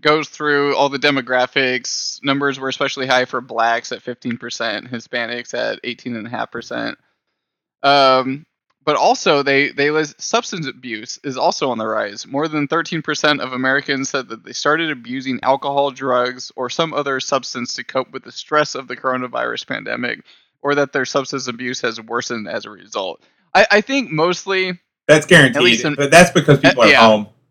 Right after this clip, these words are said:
Speaker 1: But at their home, they're not doing anything. It's like, "Well, I might as well get fucking drunk." Like, it's, like, Wednesday. I don't have to go to work tomorrow. Like, <laughs>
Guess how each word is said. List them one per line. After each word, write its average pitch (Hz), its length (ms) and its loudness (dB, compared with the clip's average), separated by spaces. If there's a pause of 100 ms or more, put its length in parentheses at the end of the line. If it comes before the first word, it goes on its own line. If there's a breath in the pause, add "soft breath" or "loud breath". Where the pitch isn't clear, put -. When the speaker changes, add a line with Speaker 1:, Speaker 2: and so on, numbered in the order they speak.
(640)
Speaker 1:
But 190 120 6
at 190 60 4
their 202 120 6
home, 214 300 6
they're 185 100 2
not 175 220 4
doing 196 240 2
anything. 147 440 0
It's 147 140 -4
like, 151 100 -2
"Well, 165 120 2
I 165 80 4
might 151 160 2
as 156 100 -4
well 151 100 -4
get 143 160 -6
fucking 147 380 -4
drunk." 135 640 -6
Like, 135 200 -2
it's, 139 240 -6
like, 135 200 0
Wednesday. 131 560 0
I 123 60 0
don't 143 140 0
have 143 100 -2
to 143 60 -6
go 143 100 0
to 127 80 0
work 131 240 -4
tomorrow. 127 760 -2
Like, 139 300 -4
<laughs> - 260 -2